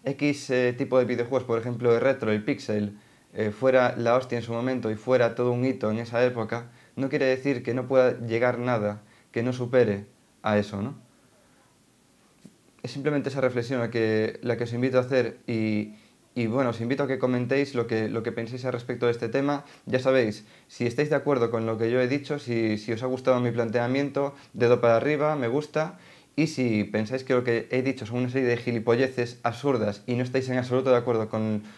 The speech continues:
lo que he comentado, dedo para abajo. Así de sencillo. Lo que sí os pido es que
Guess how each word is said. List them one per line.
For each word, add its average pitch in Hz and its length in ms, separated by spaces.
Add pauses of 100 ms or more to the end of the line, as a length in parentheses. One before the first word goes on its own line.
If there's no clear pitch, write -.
(160)
lo 110 160
que 123 80
he 127 60
comentado, 135 580 (400)
dedo 120 260
para 113 140
abajo. 104 420 (260)
Así 143 200
de 143 40
sencillo. 117 520 (420)
Lo 117 140
que 120 80
sí 156 280
os 131 160
pido 156 400
es 120 140
que 117 380